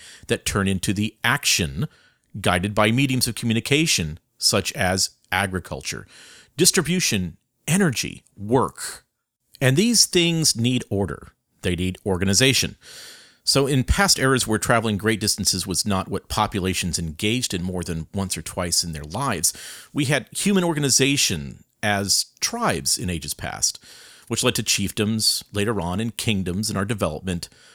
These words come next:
post-Westphalia. And then, lastly, as our communication became broader and distributed,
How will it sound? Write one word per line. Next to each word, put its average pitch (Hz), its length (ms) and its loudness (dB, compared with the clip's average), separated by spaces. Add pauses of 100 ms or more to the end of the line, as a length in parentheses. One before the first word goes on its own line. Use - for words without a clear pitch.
(140)
post-Westphalia. 95 880 -2 (1120)
And 139 160 2
then, 139 440 2 (1080)
lastly, 131 800 0 (800)
as 120 140 2
our 127 60 2
communication 127 580 0
became 104 320 -2
broader 98 460 0
and 98 120 -2
distributed, - 640 -2